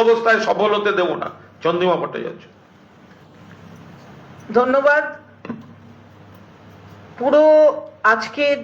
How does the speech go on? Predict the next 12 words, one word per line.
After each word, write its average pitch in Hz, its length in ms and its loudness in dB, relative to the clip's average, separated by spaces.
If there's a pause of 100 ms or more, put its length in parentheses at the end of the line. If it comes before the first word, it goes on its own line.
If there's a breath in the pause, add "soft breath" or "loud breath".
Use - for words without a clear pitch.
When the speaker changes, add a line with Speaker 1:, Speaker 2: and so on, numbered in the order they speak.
Speaker 2:
যে 269 120 0 (760)
কারণে 240 320 0 (140)
আপনাদের 226 440 -2 (800)
এখানে 233 300 -6 (100)
আসতে - 220 -10 (120)
অনুরোধ 214 300 -2 (120)
করা 208 220 0
হয়েছে, 226 260 -4 (160)
সে 254 100 -2 (160)
সম্পর্কে 202 540 -4 (1200)
আমাদের 220 340 0 (400)
মাননীয় 214 400 -6